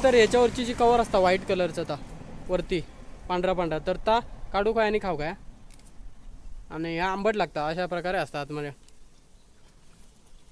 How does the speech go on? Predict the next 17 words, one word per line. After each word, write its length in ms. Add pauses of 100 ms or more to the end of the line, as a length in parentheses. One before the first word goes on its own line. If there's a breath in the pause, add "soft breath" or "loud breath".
(400)
जर 140
वरची 280
कवर 220
तुम्ही 220
नाही 160
काढलाय 340
तर 100
ता, 160 (440)
अ, 400 (1040)
घसा 380
बसतो 260
ला 140
तुमचा, 300 (1120)
लय 100
आंबट 280
आहे 180 (100)
का 120